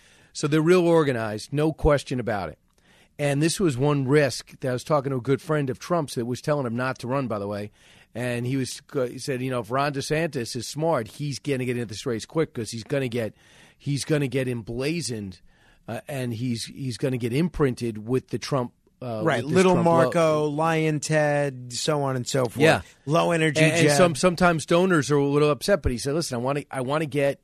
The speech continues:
Speaker 1: uh, the legislature done. I wanna be there to sign this stuff into law."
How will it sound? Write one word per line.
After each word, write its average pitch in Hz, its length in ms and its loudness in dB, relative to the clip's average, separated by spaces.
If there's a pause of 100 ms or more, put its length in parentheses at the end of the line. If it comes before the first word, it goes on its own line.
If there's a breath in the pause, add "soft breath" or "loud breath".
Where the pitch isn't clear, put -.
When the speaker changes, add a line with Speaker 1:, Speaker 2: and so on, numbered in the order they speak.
Speaker 1:
uh, 131 160 -4
the 123 100 -2
legislature 127 520 -2
done. 120 240 -4
I 123 40 -2
wanna 127 200 -4
be 123 200 0
there 127 180 2
to 110 80 -6
sign 123 320 -2
this 120 140 -4
stuff 117 280 -2
into 113 180 -4
law." 101 360 -4